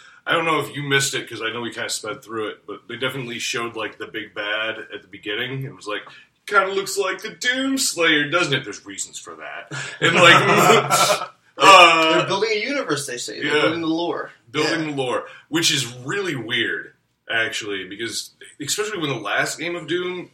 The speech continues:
Speaker 1: very purposefully pulled a couple of jokes that were like, "Here's the story, don't listen to it." Uh, the first Doom game opens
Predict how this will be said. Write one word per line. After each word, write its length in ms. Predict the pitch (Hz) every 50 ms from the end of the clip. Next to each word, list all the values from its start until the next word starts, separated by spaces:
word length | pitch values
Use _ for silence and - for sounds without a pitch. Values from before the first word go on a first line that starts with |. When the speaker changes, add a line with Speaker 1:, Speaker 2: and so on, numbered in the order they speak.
| _ _
Speaker 1:
very 360 | 123 - 131 139 156 147 135
purposefully 880 | 135 - 110 107 104 - 131 - - - 139 143 147 151 151 151 139 - _ _ _ _ _ _ _ _ _ - -
pulled 320 | 131 127 131 131 135 -
a 40 | 113
couple 280 | - 113 104 110 117
of 120 | 110 104 -
jokes 560 | 101 101 101 110 - 92 - - - - -
that 160 | - 107 104
were 100 | 104 104
like, 360 | 104 101 101 98 98 - - _ _ _ - - _ _ _ _ _ _ _ _
"Here's 280 | - - 180 185 170 143
the 80 | 139
story, 480 | - - - - 165 147 135 - - 117 -
don't 260 | - 135 120 - -
listen 300 | 127 127 117 - 117 110
to 260 | - - 113 101 85 -
it." 140 | - - _ _ _ _ _ _ _
Uh, 320 | - 101 101 95 95 - -
the 80 | -
first 380 | - - 214 - - 139 110 -
Doom 280 | 139 143 156 160 160
game 280 | 143 139 135 139 135 131 - -
opens 760 | - 139 139 - 104 76 73 - - - - - - -